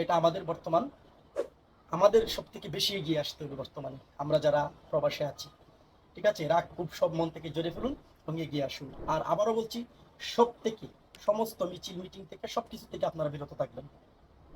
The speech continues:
আশা করছি সবাই ভালো থাকবেন, সুস্থ থাকবেন। আমার কথাটা জানি না আপনাদের কেমন লাগবে, তারপরেও আমি একটু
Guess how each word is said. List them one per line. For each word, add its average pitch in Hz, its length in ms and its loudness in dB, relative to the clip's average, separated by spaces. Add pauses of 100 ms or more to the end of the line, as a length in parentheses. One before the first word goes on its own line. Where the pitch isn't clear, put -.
(280)
আশা - 160 -16
করছি 147 200 -8
সবাই 147 180 0
ভালো 147 160 4
থাকবেন, 160 280 -4
সুস্থ - 220 -20
থাকবেন। 185 240 4 (240)
আমার 151 220 2
কথাটা 165 260 4 (560)
জানি 180 180 0
না 180 100 4
আপনাদের 175 280 2
কেমন 175 200 6 (100)
লাগবে, 170 200 4 (240)
তারপরেও 156 340 0 (200)
আমি 147 120 -4
একটু - 120 -16